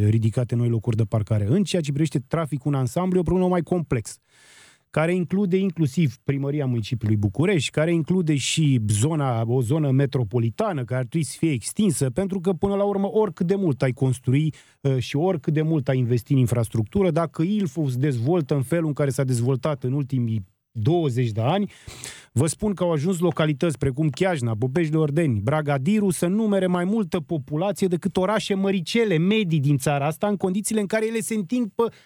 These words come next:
pe câțiva kilometri. Ei bine, toți oamenii ăștia, gândiți-vă că intră în București la primele ore ale dimineții și ajung, și merg către locurile lor de muncă. În condițiile astea, Bucureștiul a ajuns să fie un Mumbai al Europei. Probabil are cel mai groaznic trafic la,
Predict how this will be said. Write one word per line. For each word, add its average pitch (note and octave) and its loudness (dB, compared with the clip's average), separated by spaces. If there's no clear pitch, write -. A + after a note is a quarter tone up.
pe A3 -2
câțiva A3+ -2
kilometri. A3+ 0
Ei B3 0
bine, A#3+ 4
toți C4 0
oamenii A#3+ 0
ăștia, A#3+ -2
gândiți-vă A3+ 0
că G#3 0
intră A#3+ 2
în A3+ 2
București G#3+ 2
la E3+ 4
primele F#3 0
ore F#3 4
ale E3+ 0
dimineții D#3 0
și - -2
ajung, A#3 -2
și - 0
merg C#4+ 4
către C4+ -6
locurile C4 -2
lor B3+ 0
de A#3 0
muncă. G#3+ 0
În F3 0
condițiile A3 0
astea, B3+ 0
Bucureștiul A3+ 0
a A3 4
ajuns G#3+ 0
să G#3+ 2
fie A3 0
un A3+ 4
Mumbai A3 4
al G#3 -2
Europei. F#3 -2
Probabil G3 0
are G3 2
cel B3+ 0
mai A3 2
groaznic E3+ 0
trafic F3 -2
la, D#3 0